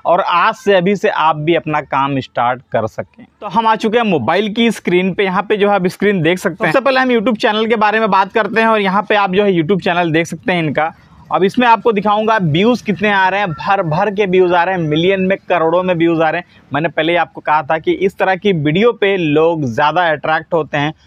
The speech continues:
देखना बहुत ज़्यादा पसंद करते हैं। ठीक है, सबसे पहले हम views की बात करते हैं, videos पे click करेंगे और यहाँ पे आप देख सकते हैं चार महीने पहले इन्होंने video डाली थी, ढाई लाख views है, एक लाख views है, साठ हज़ार, ठीक है,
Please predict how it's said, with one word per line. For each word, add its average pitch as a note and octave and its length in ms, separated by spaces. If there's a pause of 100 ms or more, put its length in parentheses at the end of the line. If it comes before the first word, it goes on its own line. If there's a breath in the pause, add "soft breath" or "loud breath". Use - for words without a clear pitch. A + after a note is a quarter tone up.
(160 soft breath)
देखना F3+ 420
बहुत E3+ 160
ज़्यादा D#3 260 (180)
पसंद D#3+ 360
करते C#3+ 340
हैं। C#3+ 220 (240 soft breath)
ठीक F3 140
है, A3 120 (140)
सबसे E3+ 220
पहले G3 200
हम G3 160
views E3+ 260
की F#3 100
बात D#3 240
करते D#3+ 260
हैं, F3 140
videos D#3 380
पे G3 60
click E3 260
करेंगे D#3 360 (420 loud breath)
और G3 100
यहाँ G3+ 160
पे B3 100
आप A#3+ 100
देख A3 140
सकते G#3+ 220
हैं A#3+ 80
चार A3 420
महीने A3 260
पहले G#3 300
इन्होंने G#3+ 240
video F3+ 340
डाली G3+ 280
थी, G#3+ 200
ढाई F3 360
लाख G3+ 240
views F#3+ 380
है, G#3 100
एक F3 340
लाख F#3 240
views F3 380
है, G3+ 120
साठ F3+ 300
हज़ार, F#3 320
ठीक F#3 240
है, G#3 120